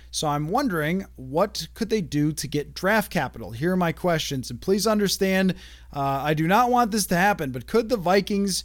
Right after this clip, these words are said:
what could the Vikings get for trading Justin Jefferson? And is there a world, uh, where it's worth it to trade a generational talent in order to get what might be an amazing quarterback?" So a few things here. One,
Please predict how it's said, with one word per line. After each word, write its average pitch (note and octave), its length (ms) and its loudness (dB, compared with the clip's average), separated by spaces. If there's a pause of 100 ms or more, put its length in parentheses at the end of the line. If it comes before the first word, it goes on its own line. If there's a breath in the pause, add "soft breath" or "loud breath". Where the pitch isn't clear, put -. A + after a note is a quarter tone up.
(140)
what A#3 260 2
could C#4 140 -2
the B3+ 60 -4
Vikings F#3+ 480 0
get E3+ 180 -2
for F3 120 -6
trading D#3 520 -2
Justin C3+ 380 -4
Jefferson? G3+ 600 2 (280 loud breath)
And E3 180 -2
is F#3+ 220 0
there G3 160 6
a F#3 80 4
world, A#3 680 4 (720 soft breath)
uh, F3 260 0
where F#3 280 4
it's F3 240 -2
worth E3+ 520 2
it C#3+ 120 -2
to D#3 100 -4
trade F3 300 0
a D3 80 0
generational F3 720 0
talent D#3 340 -4
in C3+ 140 -8
order D#3 500 0
to - 140 -6
get C3 560 -4
what B2+ 200 -8
might C3+ 240 -4
be C3+ 160 -4
an B2 60 -6
amazing A#2+ 400 -8
quarterback?" G2 520 -12
So E3+ 140 0
a D#3 60 0
few G#3 220 0
things F#3 280 0
here. A2+ 280 -4
One, D3 400 0